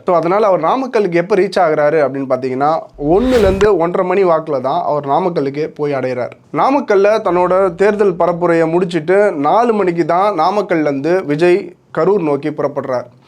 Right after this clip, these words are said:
அப்படி புறப்படுற விஜய் கரூரோட அவுட்ஸ்கர்ட்டுக்கு, அதாவது கரூர் திருச்சி தேசிய நெடுஞ்சாலைக்கு நாலே முக்கால் மணிக்கு தான் வந்து அடையிறார்.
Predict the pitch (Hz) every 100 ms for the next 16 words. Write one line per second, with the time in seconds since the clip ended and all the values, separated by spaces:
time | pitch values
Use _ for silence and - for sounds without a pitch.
0 | - _ - 160 170 160 208 254 220 196
1 | 160 160 175 196 208 - _ - 196 254
2 | 208 180 170 190 247 - 185 151 156 165
3 | 175 - 143 160 165 180 202 202 - 175
4 | 196 214 190 190 196 175 202 196 202 147
5 | 196 240 226 175 160 143 131 127 123 160
6 | 170 - 165 233 247 202 180 170 165 170
7 | 160 185 156 156 143 127 120